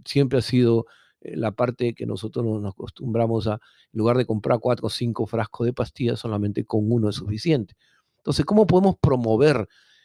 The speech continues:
esa absorción de nutrientes? Porque usted dice, "Bueno, yo estoy comiendo muy bien, pero no entiendo por qué tengo el colesterol alto, los triglicéridos".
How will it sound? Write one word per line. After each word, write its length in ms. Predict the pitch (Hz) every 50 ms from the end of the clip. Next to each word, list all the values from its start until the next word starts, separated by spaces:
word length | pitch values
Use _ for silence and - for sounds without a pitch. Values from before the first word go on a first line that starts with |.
| _ _
esa 320 | - 151 143 - 170 147
absorción 800 | 131 117 - - - 117 107 104 - - - 143 147 160 156 147
de 120 | 123 113 110
nutrientes? 680 | 104 104 95 - 120 143 143 120 98 82 80 85 -
Porque 240 | - 104 92 - 104
usted 160 | - - 135
dice, 160 | 175 170 147
"Bueno, 220 | 165 196 208 139 - _ _ - - _ _ -
yo 60 | 143
estoy 180 | - - 247
comiendo 400 | - - 208 190 185 180 175 151
muy 240 | 147 139 131 127 117
bien, 380 | 110 113 143 180 226 202 123 90 - _ _ _ _ _ _ -
pero 200 | 147 147 147 151
no 80 | 175
entiendo 320 | 185 165 - 208 202 185 156
por 140 | 131 127 123
qué 80 | 131 131
tengo 200 | - 170 165 160
el 80 | 135
colesterol 500 | - 120 113 110 - 123 107 110 107 107
alto, 300 | 123 127 120 127 131 151
los 180 | 135 113 110 -
triglicéridos". 720 | - - 107 101 101 98 - - 139 143 127 120 117 110